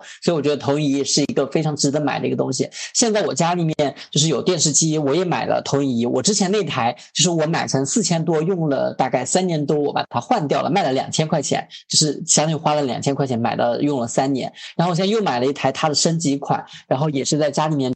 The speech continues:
去使用，包括它配的一些音响，它的这个效果都挺，挺好的。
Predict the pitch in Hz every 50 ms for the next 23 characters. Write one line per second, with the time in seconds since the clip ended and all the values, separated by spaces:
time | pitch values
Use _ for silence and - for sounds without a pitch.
0 | - - - 151 139 - - - - 101 127 131 131 131 147 147 165 160 156 -
1 | 156 160 - 180 180 147 139 139 139 - - - 160 170 190 175 - 143 - -
2 | - - - 139 139 131 139 147 143 - 214 185 143 127 - - 165 165 - -
3 | 147 143 143 - - - 160 156 - 143 - - - -